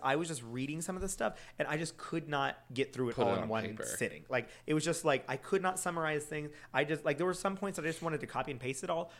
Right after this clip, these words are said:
Speaker 1: but there was just so much information that I was like, "I have to
Speaker 2: Yeah, I
Speaker 1: power
Speaker 2: mean
Speaker 1: through this." Yes, so no recollection at all.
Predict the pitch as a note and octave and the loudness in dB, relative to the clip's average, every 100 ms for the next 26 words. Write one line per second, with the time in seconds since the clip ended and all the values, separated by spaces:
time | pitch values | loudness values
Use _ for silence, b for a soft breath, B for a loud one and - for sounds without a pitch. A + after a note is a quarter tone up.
0 | - D3+ C#3+ D3 - - C#3 C#3+ C#3+ C#3 | -2 0 2 0 0 2 2 2 0 -2
1 | C#3 C3 A#2+ A#2 A#2 A2+ A2+ A2+ G#2+ B | -6 -2 -2 -4 -2 -2 0 -4 -6 B
2 | B - C3 E3+ E3 C#3+ D3+ - - B2+ | B 0 4 6 4 2 0 -4 0 2
3 | A#2+ A2+ - - A2 A#2 C#3 B2 B2 G2+ | 2 -2 -14 -14 0 6 6 6 2 -2
4 | G2 - - - - C#3 C3+ - - C3+ | -6 -14 -20 -20 -6 0 0 0 6 10
5 | C3 B2+ B2+ - _ _ C#3 C#3+ D3+ E3 | 10 8 2 -8 _ _ -4 0 6 8
6 | F#3+ G3+ D#3+ A#2+ - C3 - _ C#3 B2 | 8 8 6 4 0 -6 -10 _ 4 4
7 | G#2 D#3+ | 2 -6